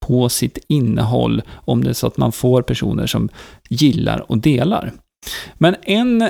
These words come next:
liten sån här, eh, sak i den här ekvationen nu är ju att är det så att du delar saker på din företagssida på Facebook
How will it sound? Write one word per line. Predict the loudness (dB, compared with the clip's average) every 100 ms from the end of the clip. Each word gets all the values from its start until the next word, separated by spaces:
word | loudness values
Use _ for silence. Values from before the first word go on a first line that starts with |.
| 0
liten | 2 2 2 0 0
sån | 0
här, | 2 2 2
eh, | 0 0 0 -2 -2 -4
sak | -2 0 0 0
i | 0
den | 0 0
här | 0
ekvationen | -2 -4 -2 0 2 2
nu | 2 2 2 0
är | -2 -2
ju | -2 -4
att | -2 -2 -2 -12 -14 -18 -18 -8
är | 2 4
det | 4
så | 2
att | 0 2
du |
delar | -2 2 4 4 2 2 2 0 -2
saker | -2 0 0 -2 -2 -2 -4 -8 -8
på | -2 0 0 -2 -2
din | 0 0 0 -2 -6 _ -8
företagssida | 0 2 2 -2 0 0
på | 0 0
Facebook | -2 -4 -4 -6 -8